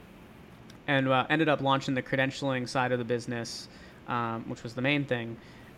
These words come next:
in, uh, about a month before the pandemic hit,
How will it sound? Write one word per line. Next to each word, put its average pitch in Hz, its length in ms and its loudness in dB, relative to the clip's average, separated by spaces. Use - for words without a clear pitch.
in, 123 340 -2
uh, 117 260 -6
about 165 180 0
a - 20 0
month 147 260 0
before 139 300 2
the 135 100 0
pandemic 131 500 -2
hit, 190 200 0